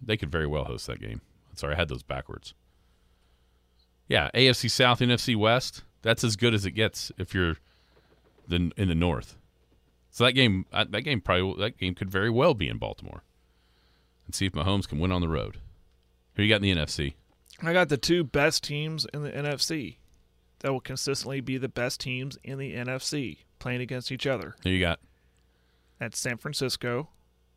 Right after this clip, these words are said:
Speaker 2: and Dallas.
Speaker 1: So do I. Here's why I picked San Francisco.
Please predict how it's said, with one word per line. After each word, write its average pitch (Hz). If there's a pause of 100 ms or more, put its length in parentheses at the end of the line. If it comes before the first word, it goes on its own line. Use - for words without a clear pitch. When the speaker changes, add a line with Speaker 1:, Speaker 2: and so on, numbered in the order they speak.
(140)
Speaker 2:
and 139
Dallas. 143
Speaker 1:
So -
do 214
I. 254 (2000)
Here's 160
why 143
I 131
picked - (260)
San 123
Francisco. 98